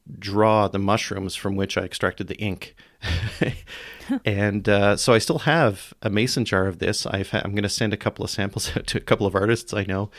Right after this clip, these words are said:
'cause they're interested in trying it out. And so I'm gonna make some more this year. I've got a walnut tree, so I'm gonna make walnut ink this fall as well.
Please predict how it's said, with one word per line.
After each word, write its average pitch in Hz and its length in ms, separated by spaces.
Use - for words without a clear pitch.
'cause 117 120
they're 117 280
interested 104 440
in 95 60
trying 95 280
it 92 80
out. 95 260
And 98 240
so 98 260
I'm 101 140
gonna 101 160
make 104 200
some 104 160
more 110 200
this 120 260
year. 113 260
I've 101 120
got 104 160
a 90 120
walnut 107 460
tree, 120 220
so - 120
I'm 98 60
gonna 95 140
make 95 180
walnut 104 480
ink 113 260
this 110 200
fall 104 280
as 101 140
well. 98 320